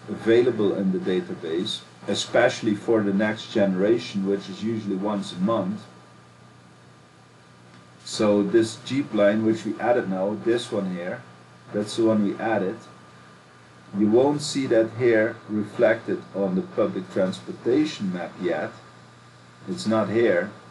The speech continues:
for the very simple reason that they do not update that often. They update only every few months. And also here,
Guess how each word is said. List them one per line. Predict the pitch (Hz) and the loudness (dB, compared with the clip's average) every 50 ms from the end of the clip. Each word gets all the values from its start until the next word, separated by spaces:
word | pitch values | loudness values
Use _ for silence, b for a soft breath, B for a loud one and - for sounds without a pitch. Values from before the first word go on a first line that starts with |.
| - - - | -20 -6 -2
for | 110 104 | 0 0
the | 101 | 0
very | 90 - 113 104 104 110 | 2 4 4 4 6 6
simple | 107 - - 110 107 107 110 98 | 4 2 2 0 -2 -2 -2 0
reason | 101 110 120 123 120 110 - 98 95 | 0 0 0 0 -2 -4 -4 -2 0
that | 98 98 98 - | 0 0 0 0
they | 101 95 | -2 -4
do | 92 90 104 107 113 | -2 -2 0 0 0
not | 110 110 101 - - | 2 0 -2 -4 -6
update | - 107 104 - 98 80 - - - | -8 -10 -8 -6 -8 -8 -8 -8 -12
that | 78 - - - | -14 -14 -12 -12
often. | 82 85 - - 90 90 90 | -12 -12 -14 -14 -14 -8 -6
They | 90 - | -4 -2
update | 87 104 101 98 98 90 87 | -2 -2 -2 -2 -4 -4 -2
only | 98 104 101 95 95 | -4 -2 -2 0 0
every | 101 98 - - - - - | -2 -2 -4 -10 -14 -8 -6
few | 107 92 | -4 -2
months. | 90 101 104 92 90 98 - - - - - - - - - - - - - - - - - - - - - - - - - - - - - - - - | 0 0 -2 -2 -2 -6 -8 -8 -14 -18 -20 -20 -20 -20 -20 -20 -20 -20 -20 -20 -20 -20 -20 -20 -20 -20 -20 -20 -20 -20 -20 -20 -20 -20 -20 -20 -10 -6
And | 101 104 107 104 104 104 104 101 101 101 101 101 98 - - - - - - - - - - - - - - | -2 -2 0 0 2 2 2 0 0 0 -2 -2 -4 -8 -12 -16 -16 -18 -20 -20 -20 -20 -20 -20 -20 -10 -4
also | 95 104 117 117 104 - - 107 90 87 90 - - - | 0 0 2 0 0 -2 -2 -2 -4 -4 -6 -10 -6 -2
here, | 120 113 107 95 92 92 - 110 | 0 0 2 2 2 0 -2 -4